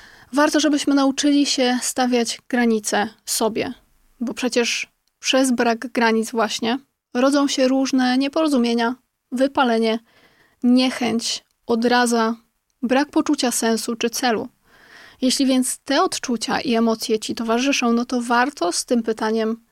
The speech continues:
szczerze popracować. Dalej idąc, pozostajemy w obszarze relacji z innymi.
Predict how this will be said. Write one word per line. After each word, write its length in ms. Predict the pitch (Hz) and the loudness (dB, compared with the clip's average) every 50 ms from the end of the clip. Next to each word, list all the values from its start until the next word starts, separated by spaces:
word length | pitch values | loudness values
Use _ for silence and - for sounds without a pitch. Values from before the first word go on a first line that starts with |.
| _ _ | _ _
szczerze 460 | - - - - 233 226 214 220 220 | -8 -6 -4 -2 -2 -2 -2 -2 -4
popracować. 720 | 214 240 208 - - 226 220 - 226 - 220 - - - - _ _ _ _ _ _ - - - - - - - - - - - - _ _ _ _ _ - | -6 -6 -8 -6 -8 -8 -6 -6 -8 -8 -8 -12 -14 -20 -20 _ _ _ _ _ _ -20 -20 -20 -20 -20 -20 -20 -20 -20 -20 -20 -20 _ _ _ _ _ 0
Dalej 380 | 262 269 277 302 311 311 302 | 2 4 4 4 4 4 2
idąc, 340 | 277 285 285 285 294 294 - | 2 2 2 4 2 0 0
pozostajemy 600 | - 294 277 285 285 - - 269 269 269 269 262 | -2 0 0 0 0 2 0 2 2 2 2 2
w 60 | 254 | 2
obszarze 480 | 240 233 - 254 233 226 240 240 240 262 | 0 -2 -2 -4 -2 -2 0 0 0 2
relacji 420 | 302 302 269 247 240 - - 240 | 2 2 2 2 0 0 -2 -4
z 60 | 226 - | 0 0
innymi. 500 | 240 233 233 233 233 240 262 302 320 | 2 2 2 2 2 4 2 2 0